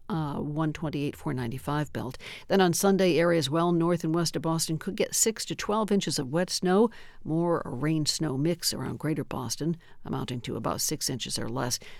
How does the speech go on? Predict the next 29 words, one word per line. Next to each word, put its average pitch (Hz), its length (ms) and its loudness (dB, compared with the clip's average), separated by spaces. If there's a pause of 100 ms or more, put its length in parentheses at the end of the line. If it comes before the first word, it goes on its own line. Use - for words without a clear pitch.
The - 80 -8
toughest - 460 -4
travel 127 320 -4
could - 180 -4
be 113 140 -4
Sunday, 208 580 4 (320)
with - 140 -4
high 156 320 0
winds 160 440 2
and 113 80 -2
the 113 60 -4
chance 151 300 -2
of - 80 -8
power 170 320 -2
outages. 123 460 -2 (320)
The - 60 -10
storm 147 380 0
should 139 300 -2
blow 156 260 2
out 180 240 4
and 139 140 -2
leave 147 180 -2
us 135 180 -2
with 139 120 -4
a 123 100 -4
sunny 190 460 2
day 139 320 -2
for 147 180 -6
Monday. 117 540 -4